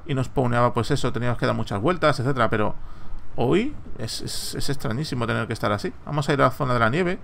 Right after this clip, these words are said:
Los quexales en la zona de la nieve no suelen estar. Bueno, en el mapa de Isle sí, pero el mapa de Isle es muy particular. Me extrañaría mucho en este mapa, que lo tenían súper preparado, que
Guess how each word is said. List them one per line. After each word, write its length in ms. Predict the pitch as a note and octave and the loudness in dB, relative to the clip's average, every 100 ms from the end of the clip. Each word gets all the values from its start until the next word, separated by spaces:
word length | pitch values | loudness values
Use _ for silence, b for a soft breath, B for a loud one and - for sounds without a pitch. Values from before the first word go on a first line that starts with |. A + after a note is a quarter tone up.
| B B B B | B B B B
Los 220 | - A#2+ - | -2 -2 -2
quexales 480 | A2 - D3 D#3+ | -4 0 2 2
en 40 | D#3 | 2
la 80 | C3 | 2
zona 180 | D3 C3+ | 2 2
de 80 | |
la 60 | A#2+ | 2
nieve 220 | C3 C3 | 0 0
no 140 | B2 C3+ | 0 0
suelen 220 | B2+ A#2 | 0 0
estar. 300 | G#2+ - D3+ | 0 2 2
Bueno, 180 | D3 A#2 | 2 2
en 80 | |
el 60 | A2+ | 4
mapa 240 | C#3 D#3 | 4 6
de 80 | C#3+ | 6
Isle 260 | C#3+ B2 A#2 | 4 2 0
sí, 220 | - D#3+ | 0 -2
pero 160 | - A#2+ | 0 0
el 20 | |
mapa 80 | C3+ | 2
de 80 | |
Isle 120 | C#3 C3 | 2 2
es 40 | |
muy 80 | C#3+ | 2
particular. 580 | B2+ - - B2 C#3 - - B B B B B - - - - | 0 0 0 2 2 0 -8 B B B B B -10 -12 -12 -6
Me 80 | |
extrañaría 340 | B2+ A#2+ A#2+ D#3+ | -4 -2 0 2
mucho 260 | D#3+ E3+ | 0 0
en 40 | C#3+ | 0
este 180 | C#3+ C3 | 2 2
mapa, 260 | D3+ C#3+ | 2 2
que 60 | C3+ | 2
lo 80 | A#2+ | 0
tenían 240 | B2+ C#3+ | 0 0
súper 300 | - C#3+ B2+ | 2 2 0
preparado, 440 | A#2 A2+ A2+ B2+ | -2 2 2 2
que 220 | A#2 A#2+ | 0 -4